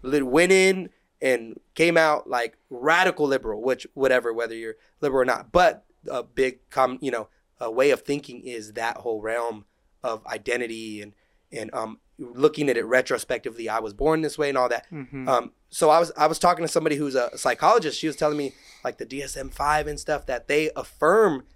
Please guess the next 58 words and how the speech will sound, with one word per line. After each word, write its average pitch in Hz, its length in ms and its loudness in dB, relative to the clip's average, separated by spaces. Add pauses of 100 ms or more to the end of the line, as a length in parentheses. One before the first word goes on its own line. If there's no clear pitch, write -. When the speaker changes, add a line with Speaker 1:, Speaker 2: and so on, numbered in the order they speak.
(140)
Speaker 1:
this - 180 -2
way 139 140 2
of 117 80 -4
thinking, 220 520 0 (600)
of 131 200 4
that, 135 200 2
like, 127 220 0
you 160 140 -8
can, 131 300 -2 (220)
y-, 139 160 -14
it's, 143 200 -6
it's 143 180 -6
a 147 80 2
revelation 135 640 2
that - 200 -8
you've 120 200 -20
been 110 180 -10
born 147 280 4
that 127 180 -4
way 123 140 -6
or 117 40 -8
you, 117 220 -14 (260)
you've 135 140 -14
been 120 120 -6
changed. 147 360 0
The 117 80 -4
concern 220 480 2
is 165 140 4
that 135 100 4
I 131 60 6
always 139 220 2
argue 143 420 2
and 127 100 -6
get 131 140 -6
in 123 40 -12
debates 135 360 -4
with 127 160 -6 (380)
my 120 280 -2
old 127 220 2
friends 127 260 2
from - 140 -10
high 175 160 4
school 175 380 0
or, 139 280 0 (400)
um, 123 140 -4
family 170 340 2
members, 180 460 2 (200)
is 127 200 -4
that 127 320 2 (280)
it's 143 220 -4
scary 175 480 2
'cause 127 180 -6
that's 170 280 0
really 175 260 2
what 147 180 4
it 117 140 -2
leads 220 320 -2
to, - 220 -14